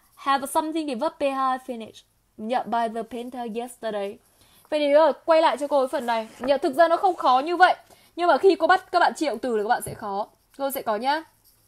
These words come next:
Nhớ cho cô là ở trên người ta dùng là have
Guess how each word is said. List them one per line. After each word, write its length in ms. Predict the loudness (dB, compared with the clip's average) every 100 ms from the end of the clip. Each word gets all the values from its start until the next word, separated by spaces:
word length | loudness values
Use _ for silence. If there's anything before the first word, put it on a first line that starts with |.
| _ _ _ _ _ _ _ _
Nhớ 360 | 2 6 6 4
cho 120 | -2
cô 240 | 0 2 4
là 100 | 2
ở 360 | 4 2 2
trên 460 | -2 -10 -8 -8 -4
người 160 | -2
ta 220 | 0 -2 -2
dùng 260 | -2 -2
là 200 | -2 -4
have 380 | -6 -8 -10 -12